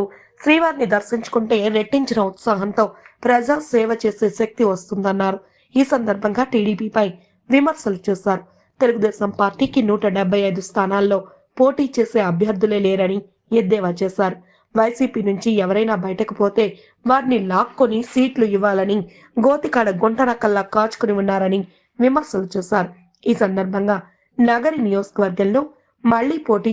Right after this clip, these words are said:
చేసే విషయంపై మంత్రి రోజా ఆసక్తికర వ్యాఖ్యలు చేశారు. ఏపీ సీఎం జగన్మోహన్ రెడ్డి ఆ పార్టీలోని కొందరు సిట్టింగ్ ఎమ్మెల్యేలను వచ్చే ఎన్నికల్లో పక్కన పెట్టేందుకు సిద్ధమవుతున్నారన్న ప్రచారం జరుగుతోంది.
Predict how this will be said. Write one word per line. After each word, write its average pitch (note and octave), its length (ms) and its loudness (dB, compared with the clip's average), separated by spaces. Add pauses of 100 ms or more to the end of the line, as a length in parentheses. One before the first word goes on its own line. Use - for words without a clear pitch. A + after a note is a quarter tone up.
(100)
చేసే G3+ 220 0
విషయంపై G3+ 520 -2 (460)
మంత్రి B3+ 400 2
రోజా G3 340 0 (440)
ఆసక్తికర C#4 640 0
వ్యాఖ్యలు F#3+ 480 -2 (100)
చేశారు. G3 360 0 (400)
ఏపీ A#3+ 300 2
సీఎం G#3+ 360 0
జగన్మోహన్ G3 580 0
రెడ్డి G3 340 0 (320)
ఆ C4+ 100 4
పార్టీలోని B3 720 0
కొందరు G#3 380 0
సిట్టింగ్ A#3 380 -2
ఎమ్మెల్యేలను G3 640 0 (380)
వచ్చే A#3+ 280 2
ఎన్నికల్లో G3+ 560 0
పక్కన G3+ 360 -2
పెట్టేందుకు A3 580 0 (420)
సిద్ధమవుతున్నారన్న A3+ 880 0
ప్రచారం G3+ 500 0
జరుగుతోంది. G3 560 0